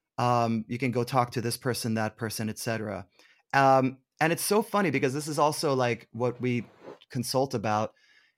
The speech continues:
is, um, just what translates experientially to audience members. Very often, um, it's, it's so different than theater. It's almost like the word theater shouldn't be used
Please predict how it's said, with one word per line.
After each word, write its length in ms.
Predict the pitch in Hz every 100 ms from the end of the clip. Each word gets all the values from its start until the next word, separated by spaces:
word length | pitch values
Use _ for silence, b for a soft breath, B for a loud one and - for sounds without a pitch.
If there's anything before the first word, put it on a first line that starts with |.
| -
is, 340 | 143 143 131 -
um, 460 | 135 135 127 113 - _ _ -
just 280 | 156 -
what 180 | 123 151
translates 640 | - 151 147 160 147 120 -
experientially 1120 | 117 - 131 123 123 123 127 113 110 107 101 _ _ -
to 560 | - 135 131 123 120 -
audience 480 | 117 120 120 123 117
members. 640 | 117 110 107 107 110 - _ _ _ _ _ - 123
Very 300 | 151 165 170
often, 640 | 135 143 - 170 165 156 -
um, 580 | 120 117 113 110 104 98 _ _ _ _ _ _ _ -
it's, 280 | 131 - -
it's 160 | 127 -
so 440 | - - 170 180
different 380 | 151 156 151 143
than 160 | 135 123
theater. 440 | 127 127 147 165
It's 140 | 123 127
almost 280 | 131 135
like 120 | 135 127
the 100 | 117
word 240 | 117 117
theater 280 | 123 117 117
shouldn't 260 | - 117 113
be 80 |
used 440 | 110 117 117 110